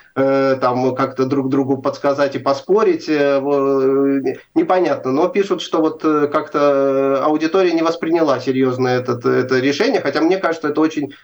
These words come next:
э, ген-, это, ну, ге-, гениальный, достаточно любопытный ход такой, когда можно действительно обсудить. Э, два человека могут обсудить фильм, и, э, каждый у-, узнает что-то новое, потому что он этой, той концовки, которую видел другой, не видел.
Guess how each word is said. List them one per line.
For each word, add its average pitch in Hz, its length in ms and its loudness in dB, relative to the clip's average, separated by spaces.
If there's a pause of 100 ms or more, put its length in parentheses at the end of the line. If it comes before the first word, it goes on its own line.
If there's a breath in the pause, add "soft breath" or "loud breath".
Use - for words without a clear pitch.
(160 loud breath)
э, 139 840 2
ген-, 165 180 0
это, 165 220 0
ну, 170 340 2
ге-, 143 220 -8
гениальный, 185 540 2
достаточно 170 480 -2
любопытный 127 1000 0
ход 214 260 -2
такой, 143 320 0
когда 131 280 -2
можно 135 380 0 (220 loud breath)
действительно 135 440 0
обсудить. 151 520 -2
Э, 151 220 2
два 160 160 0
человека 170 380 0
могут 151 320 -2
обсудить 156 500 -2 (140)
фильм, 277 300 0
и, 165 220 2
э, 160 460 2
каждый 202 300 0
у-, 151 300 -4
узнает 175 340 0
что-то 160 260 -4
новое, 190 280 0
потому 143 260 -2
что 156 160 -2
он 240 160 2
этой, 151 300 0
той 135 260 0
концовки, 127 460 -4
которую 120 440 0
видел 127 220 0
другой, 123 300 0
не 160 160 2
видел. 131 340 -6